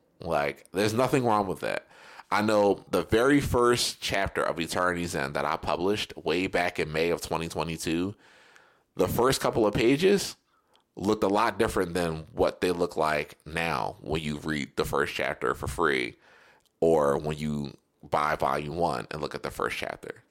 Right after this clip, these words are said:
I asked my artist, "Hey, I want to update this art. Can we go ahead and upgrade the art? 'Cause you've gotten better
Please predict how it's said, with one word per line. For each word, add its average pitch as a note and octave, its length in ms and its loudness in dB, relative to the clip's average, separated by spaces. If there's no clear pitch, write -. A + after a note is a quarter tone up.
I E2+ 280 0
asked F2+ 320 -2
my D#2 140 0
artist, D#2+ 500 0
"Hey, C#2+ 400 -2
I F#2+ 260 2
want D#2+ 380 0
to - 240 -2
update D2 500 -4
this - 340 -6
art. G2+ 300 0
Can A2 260 -4
we G2 160 -2
go E2+ 200 2
ahead D#2 380 -2
and D#2+ 300 -8
upgrade C#2+ 540 -4
the D2+ 140 -8
art? C3 300 -2
'Cause E2+ 180 -6
you've D#2+ 160 -10
gotten F2+ 320 -2
better F#2+ 480 -2